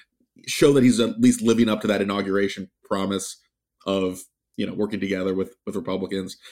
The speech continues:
And instead he goes max one point nine trillion, does it on a partisan basis, poisons the well, gets done and may have, you know, potentially is causing some of this inflation that we're seeing now. You know, and, and then, you know, most recently on covid, and this is, uh, one of the,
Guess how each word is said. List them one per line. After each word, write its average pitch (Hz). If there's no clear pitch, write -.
And 127
instead 131
he 120
goes 107
max 110
one 110
point 107
nine 104
trillion, 98
does 113
it 110
on 107
a 98
partisan 95
basis, 95
poisons 107
the 101
well, 92
gets 123
done 113
and 107
may 107
have, 107
you 131
know, 98
potentially 107
is 92
causing 107
some 98
of 95
this 90
inflation 104
that 98
we're 101
seeing 90
now. 208
You 202
know, 156
and, 139
and 160
then, 170
you 185
know, 147
most 139
recently 202
on 123
covid, 208
and 113
this 135
is, 123
uh, 107
one 107
of 104
the, -